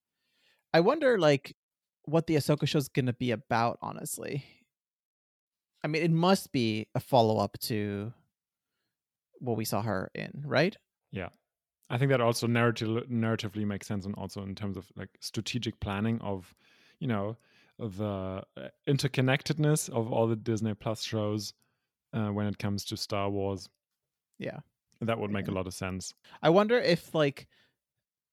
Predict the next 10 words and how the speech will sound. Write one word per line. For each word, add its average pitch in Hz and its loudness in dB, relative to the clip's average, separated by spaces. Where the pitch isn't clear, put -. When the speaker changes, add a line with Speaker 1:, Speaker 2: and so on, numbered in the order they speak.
Speaker 1:
Thrawn 151 0
is 143 -4
going 139 -2
to 147 -6
end 139 -2
up 135 -2
being, 135 -2
like, 131 -4
a 123 -6
big 139 -2